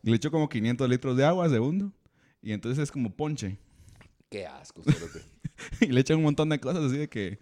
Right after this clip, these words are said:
Speaker 2: O sea, ya, a mí no, a mí no me llega el fiambre, pero ya solo que me lo plantees así, hijo de puta.
Speaker 1: <laughs>
Speaker 2: No.
Speaker 1: En baño de ropa, ¿no?
Speaker 2: <laughs> En baño de ropa,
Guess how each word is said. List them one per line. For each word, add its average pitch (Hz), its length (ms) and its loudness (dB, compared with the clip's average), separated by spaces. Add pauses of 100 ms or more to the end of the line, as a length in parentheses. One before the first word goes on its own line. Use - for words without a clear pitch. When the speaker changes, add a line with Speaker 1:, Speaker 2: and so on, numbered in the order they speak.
Speaker 2:
O - 20 -20
sea, 143 140 2
ya, 113 180 -6
a 110 80 -10
mí 151 80 -2
no, 185 80 -2
a 131 120 -4
mí 147 100 -2
no 180 80 -4
me 160 80 0
llega 139 100 4
el 117 60 -2
fiambre, 123 280 -2
pero 90 200 -4
ya 95 140 -2
solo 135 200 -6
que 113 60 -10
me 98 60 -6
lo 87 100 -6
plantees 87 360 -8
así, 131 200 -6
hijo 143 140 -4
de 110 80 -4
puta. 123 340 -10
Speaker 1:
<laughs> - 40 -12 (720)
Speaker 2:
No. 92 280 -10
Speaker 1:
En 110 180 0
baño 147 200 0
de 120 80 2
ropa, 123 320 -4
¿no? 139 140 -6 (100)
Speaker 2:
<laughs> - 80 -16
En 123 160 -8
baño 139 180 -2
de 143 100 0
ropa, 156 340 -2